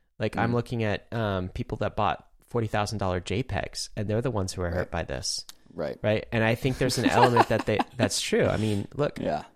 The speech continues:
Speaker 1: um, if you were parking your money in a crypto exchange based in the Bahamas,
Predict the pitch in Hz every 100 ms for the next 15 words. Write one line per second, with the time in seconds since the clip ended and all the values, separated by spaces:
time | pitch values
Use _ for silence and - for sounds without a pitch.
0 | _ 120 110 104 95 98 - - _ _
1 | _ _ _ _ _ - - 143 139 131
2 | 139 151 - 127 131 147 156 156 113 104
3 | 123 196 - - _ _ _ - 120 120
4 | - 107 127 127 127 - 104 95 107 -
5 | 104 104 - 135 135 - 120 101 95 131
6 | - -